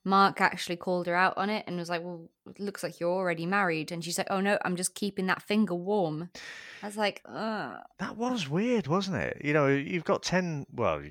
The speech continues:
Speaker 2: all right, you've got eight fingers, and she puts it on a ring finger. Uh, uh,
Speaker 1: Yeah,
Speaker 2: <sighs> and,
Speaker 1: no.
Speaker 2: and you're on the fucking Bachelor. <laughs>
Speaker 1: Bad, bad juju.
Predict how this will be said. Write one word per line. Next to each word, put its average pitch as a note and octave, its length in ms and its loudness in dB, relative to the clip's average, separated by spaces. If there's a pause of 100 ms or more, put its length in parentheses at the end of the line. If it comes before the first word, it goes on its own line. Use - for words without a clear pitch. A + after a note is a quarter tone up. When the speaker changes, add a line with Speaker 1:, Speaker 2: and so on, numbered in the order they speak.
(140)
Speaker 2:
all F2+ 100 -6
right, D2+ 160 -4
you've - 80 -14
got F#2+ 160 -2
eight A#2+ 260 0
fingers, A#2 600 -2 (880)
and C3 140 -2
she F3+ 120 0
puts G3 320 0
it D#2 160 -2
on F#2 140 -6
a G#2+ 100 0
ring F3+ 300 0
finger. D2+ 540 -4 (220)
Uh, D2 40 -2
uh, F#2+ 260 -2 (160)
Speaker 1:
Yeah, - 240 -6 (180)
Speaker 2:
<sighs> - 120 -14
and, - 120 -8
Speaker 1:
no. D3 80 4
Speaker 2:
and F#3+ 300 4
you're G3+ 200 8
on G#3 200 4
the F#3+ 80 0
fucking F3+ 440 0
Bachelor. D3+ 600 2 (560)
<laughs> - 520 10
Speaker 1:
Bad, A3+ 460 6 (360)
bad G3+ 320 4
juju. E3+ 600 -4